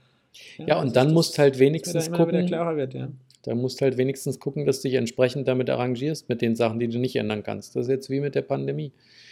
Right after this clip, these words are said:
Speaker 1: Und
Speaker 2: Ja.
Speaker 1: klar, klar ist es scheiße und für alle, die es richtig getroffen hat und die Menschen verloren haben, ist das jetzt auch ein blöder Spruch, weil der nicht zieht, aber auch Corona war was, womit wir gelernt haben oder lernen mussten, uns zu arrangieren.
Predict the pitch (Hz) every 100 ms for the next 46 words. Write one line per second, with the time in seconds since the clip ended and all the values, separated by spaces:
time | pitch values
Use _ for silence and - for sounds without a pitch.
0 | - - _ _ - 175 135 139 139 175
1 | 190 156 143 151 175 202 - 135 127 143
2 | - 160 143 - 131 131 139 135 - 135
3 | - - 139 - 135 143 135 135 120 120
4 | 117 123 131 117 117 110 120 127 135 135
5 | 139 131 135 123 131 131 135 123 123 127
6 | 113 117 120 123 117 - 135 - 123 113
7 | 107 - - 143 - - 120 117 117 113
8 | - 120 101 113 151 151 113 113 117 113
9 | 131 - 127 117 127 - 127 127 120 120
10 | 107 107 131 135 139 143 143 131 117 110
11 | 117 123 131 - 131 117 - 135 127 131
12 | 135 160 120